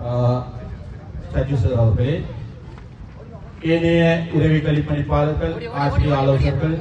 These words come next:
இக்கோட்டத்தைச் சேர்ந்த அதிபர்கள், ஆசிரியர்கள், அன்பான மாணவர்கள், பெற்றோர்கள் அனைவருக்கும் நேர வணக்கம்.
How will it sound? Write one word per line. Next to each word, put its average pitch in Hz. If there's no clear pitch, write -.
இக்கோட்டத்தைச் 147
சேர்ந்த 139
அதிபர்கள், 151
ஆசிரியர்கள், 160
அன்பான 156
மாணவர்கள், 147
பெற்றோர்கள் 143
அனைவருக்கும் 127
நேர 120
வணக்கம். 120